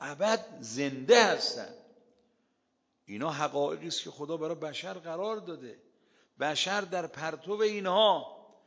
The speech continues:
یا در پرتو زیارت قبور اینها حیات پیدا می‌کنه،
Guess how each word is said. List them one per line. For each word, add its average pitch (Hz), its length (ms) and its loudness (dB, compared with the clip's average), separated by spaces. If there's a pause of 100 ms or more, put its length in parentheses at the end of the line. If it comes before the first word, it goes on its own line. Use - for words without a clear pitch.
(260)
یا 180 120 0
در 190 200 2
پرتو 175 540 -4
زیارت 185 600 2
قبور 220 560 4
اینها 190 840 8 (600)
حیات 147 600 -6
پیدا 160 340 -8
می‌کنه، 107 540 -18